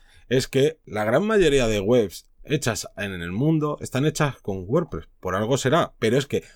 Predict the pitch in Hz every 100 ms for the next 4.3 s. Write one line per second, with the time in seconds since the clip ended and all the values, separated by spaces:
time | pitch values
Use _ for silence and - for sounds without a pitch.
0 | _ - 143 170 - - 98 104 101 95
1 | - 151 165 135 131 151 - _ - -
2 | 98 98 95 92 98 127 143 139 127 127
3 | 143 143 143 - 110 113 123 123 123 110
4 | 110 110